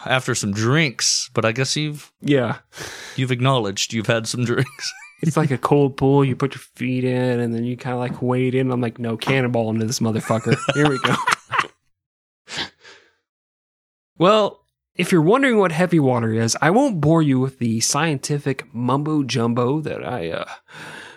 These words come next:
Speaker 2: totally understood even before our main source spelled it out for me. And of course, because they spelled it out and I had that prior knowledge, I still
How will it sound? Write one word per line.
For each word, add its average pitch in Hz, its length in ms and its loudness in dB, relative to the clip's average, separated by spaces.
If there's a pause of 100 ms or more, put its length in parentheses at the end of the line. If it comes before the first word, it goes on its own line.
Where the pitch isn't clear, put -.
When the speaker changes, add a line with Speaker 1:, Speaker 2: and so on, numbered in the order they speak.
(300)
Speaker 2:
totally 120 480 0
understood 110 680 -6 (200)
even 117 260 -6
before 113 380 -4
our 110 100 -6
main 113 260 -4
source 110 440 -6 (140)
spelled 143 600 -2
it 143 80 2
out 185 240 2
for 117 180 0
me. 120 300 -2 (500)
And 117 240 0
of 110 120 -6
course, 120 240 0
because 107 320 -6
they 113 120 -10
spelled 113 300 -4
it 110 80 -6
out 113 320 -2 (100)
and 123 120 0
I 117 60 0
had 131 280 0
that 123 180 -2
prior 110 280 -4
knowledge, 110 440 -4 (220)
I 117 380 0
still 147 600 0